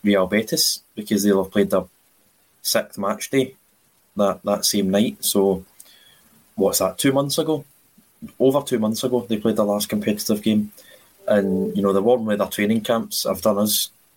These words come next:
served us well in the past, apart from last season. Um, but,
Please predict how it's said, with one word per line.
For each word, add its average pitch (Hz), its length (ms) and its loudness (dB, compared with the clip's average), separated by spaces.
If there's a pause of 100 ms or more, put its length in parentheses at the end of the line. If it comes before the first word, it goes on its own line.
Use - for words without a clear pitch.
(160)
served 113 280 -2
us 110 160 0
well 117 200 2
in 117 60 2
the 113 80 2
past, - 460 -2 (460)
apart - 180 -2
from 87 120 -4
last 92 180 -2
season. 104 340 0 (220)
Um, 85 440 2 (1080)
but, 98 240 0